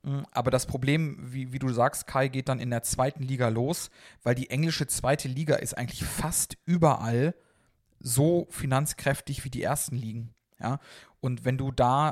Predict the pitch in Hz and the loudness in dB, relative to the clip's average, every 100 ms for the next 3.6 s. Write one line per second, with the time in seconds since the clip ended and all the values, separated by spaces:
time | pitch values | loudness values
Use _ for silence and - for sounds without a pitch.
0 | - 131 135 127 127 123 147 151 160 160 | 2 0 2 0 0 0 -2 0 2 0
1 | 156 - 151 - 127 - 117 - - 123 | -2 -2 -2 0 0 0 0 -2 0 2
2 | 139 156 143 147 143 - 120 117 120 - | 4 4 2 0 0 0 0 0 -2 -4
3 | 117 - 123 123 156 | -4 -2 2 4 2